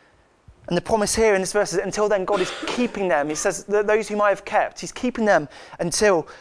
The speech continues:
uh, this servant, faithful servant comes to, to bring them back. And this is a great promise for those, those exiles in Babylon. It's a great promise of hope. They won't be wiped out. This isn't the end of the story for them.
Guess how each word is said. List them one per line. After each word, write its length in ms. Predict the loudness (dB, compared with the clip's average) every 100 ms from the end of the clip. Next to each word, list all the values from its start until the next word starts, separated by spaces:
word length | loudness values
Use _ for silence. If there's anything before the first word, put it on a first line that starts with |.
| -4 2
uh, 160 | 4
this 200 | 4 0
servant, 400 | 4 4 4 0
faithful 280 | -2 -2 0
servant 280 | 0 -2 0
comes 300 | -2 -2 -2
to, 220 | -2 0
to 160 | -2 -2
bring 200 | 0 0
them 140 | 0
back. 400 | -2 -4 -12 -12
And 840 | -12 -12 _ _ -20 -20 -16 -6 -4
this 80 |
is 60 | -2
a 20 |
great 240 | 0 0 0
promise 400 | 0 2 0 -2
for 100 | 2
those, 300 | 2 2 0
those 220 | 0 2
exiles 340 | 0 2 0
in 80 | 2
Babylon. 200 | 0 0
It's 100 | -2
a 20 |
great 240 | 2 0 2
promise 340 | 0 2 2
of 140 | -2 2
hope. 400 | 4 4 0 -10 -20 -20 -6
They 100 | 0
won't 160 | 0 2
be 80 | 2
wiped 380 | 2 2 -2 -6
out. 260 | -4 -4
This 160 | -4 -2
isn't 140 | 2
the 80 | 2
end 100 | 2
of 80 | 0
the 80 | 0
story 320 | 2 2 0
for 140 | -2
them. 180 | -4